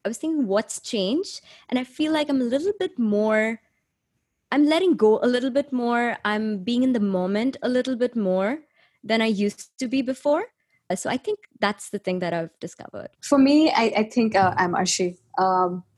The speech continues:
Speaker 2: I think it's that, like, I often think faster than I speak. So for me to, like, kind of match up the two speeds on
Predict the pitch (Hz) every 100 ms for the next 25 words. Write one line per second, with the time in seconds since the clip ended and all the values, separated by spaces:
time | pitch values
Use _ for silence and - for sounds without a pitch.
0 | _ _ _ - - 240 302 262 - 240
1 | 233 240 - 220 233 254 202 208 247 240
2 | 240 - _ 220 220 - 220 208 - 233
3 | 214 208 202 214 - 254 - _ _ -
4 | - - - - 226 208 208 226 226 247
5 | 262 254 220 220 214 202 208 208 190 190
6 | 220 196 214 196 202 - 226 220 190 202
7 | 196 392